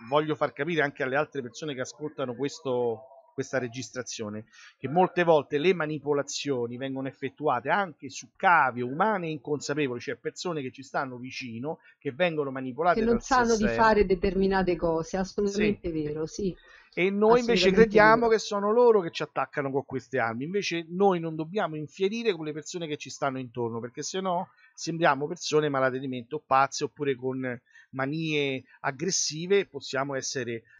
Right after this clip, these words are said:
Speaker 1: rinchiusi in qualche T S O, insomma.
Speaker 2: Certo.
Speaker 1: Ti volevo fare una domanda. Allora, te mi hai detto, quando ti attaccavano con queste frequenze, incominciavi ad avere praticamente allucinazioni audio e visive,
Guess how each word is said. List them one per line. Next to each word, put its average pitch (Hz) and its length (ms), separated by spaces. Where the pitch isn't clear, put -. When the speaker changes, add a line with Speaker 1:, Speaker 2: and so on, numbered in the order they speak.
Speaker 1:
rinchiusi 143 640
in 131 60
qualche 117 380
T 107 140
S - 200
O, 107 260
insomma. 87 400
Speaker 2:
Certo. - 460
Speaker 1:
Ti 185 120
volevo 226 340
fare 185 200
una 170 200
domanda. 123 720
Allora, 156 480
te 208 160
mi 185 120
hai 160 160
detto, 143 640
quando 160 300
ti 135 100
attaccavano 127 720
con 117 160
queste 143 300
frequenze, 131 880
incominciavi 143 720
ad 135 100
avere 120 280
praticamente 120 600
allucinazioni 123 1080
audio 127 640
e 127 180
visive, 110 600